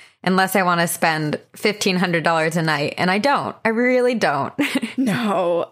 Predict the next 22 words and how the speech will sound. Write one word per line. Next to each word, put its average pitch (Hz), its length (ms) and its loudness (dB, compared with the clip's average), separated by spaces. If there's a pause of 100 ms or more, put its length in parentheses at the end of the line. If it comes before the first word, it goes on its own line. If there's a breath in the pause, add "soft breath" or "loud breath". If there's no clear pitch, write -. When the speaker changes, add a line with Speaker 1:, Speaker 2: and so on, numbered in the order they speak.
Speaker 2:
Oh, 277 340 0
shoot. 330 800 0
Oh, 254 360 -2
I'm 247 160 -2
sorry. 220 600 -4 (220)
<laughs> - 220 -4
Oh, 359 180 -2
that's 277 200 0
Speaker 1:
It's 269 100 0
okay. 233 640 0
So 226 320 0
I'll 247 160 -2
<laughs> - 0 -
just 285 340 -2
sit - 180 0
in 226 140 2
my 208 220 0
hot 190 240 2
apartment. 185 800 -2
Speaker 2:
Twenty 415 420 0
twenty, 381 440 0
man. 247 480 0